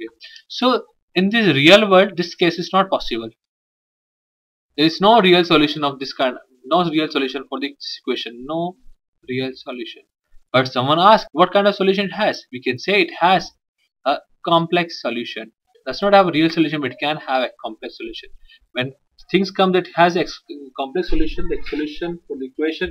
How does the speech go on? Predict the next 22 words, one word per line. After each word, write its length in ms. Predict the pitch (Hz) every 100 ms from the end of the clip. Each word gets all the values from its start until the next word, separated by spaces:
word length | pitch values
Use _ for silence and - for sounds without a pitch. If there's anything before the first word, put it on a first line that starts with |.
| 156
x 220 | - -
square 400 | - 156 160 175 - - - _ -
plus 240 | 151 151 - -
four 240 | 160 180
equal 260 | 165 165 147
to 80 | 147
zero, 380 | 127 139 156 - -
x 320 | 165 - -
equal 240 | - 156 139 -
to 180 | 147 151 _ _ _ -
under 320 | 147 151 160
root 100 | 196
of 120 | 156
minus 380 | 131 117 127 127 -
four, 240 | 135 160 - - -
and 160 | 123 120
this 220 | 165 165
is 140 | 165
called 340 | - 127 113 110
this 200 | 139 - -
complex 680 | 127 113 113 117 113 - -
solution. 420 | 160 156 147 -